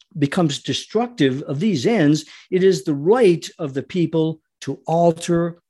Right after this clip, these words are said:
or to abolish it, and to institute new government, laying its foundation on such principles and organizing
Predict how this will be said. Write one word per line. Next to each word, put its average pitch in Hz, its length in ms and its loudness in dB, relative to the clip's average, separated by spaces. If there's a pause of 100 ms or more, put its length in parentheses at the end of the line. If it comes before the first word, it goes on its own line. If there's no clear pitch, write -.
or 135 100 -2
to 135 260 -2
abolish 135 560 -2
it, - 160 -16 (580)
and 135 140 -2
to 185 160 -4
institute 196 840 2
new 180 280 0
government, 139 580 -2 (360)
laying 214 280 2
its 175 160 -2
foundation 170 640 -2
on 127 160 -4
such - 540 -10
principles 127 880 -2
and 123 300 -4 (100)
organizing 139 880 0